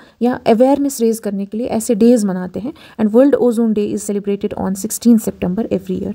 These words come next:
Next question, which of the following gases is responsible for the decrement in the ozone layer?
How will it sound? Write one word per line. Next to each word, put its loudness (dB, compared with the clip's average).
Next 0
question, -4
which 4
of 2
the 4
following 2
gases -4
is -6
responsible -4
for 4
the 4
decrement 2
in -2
the -4
ozone -4
layer? -4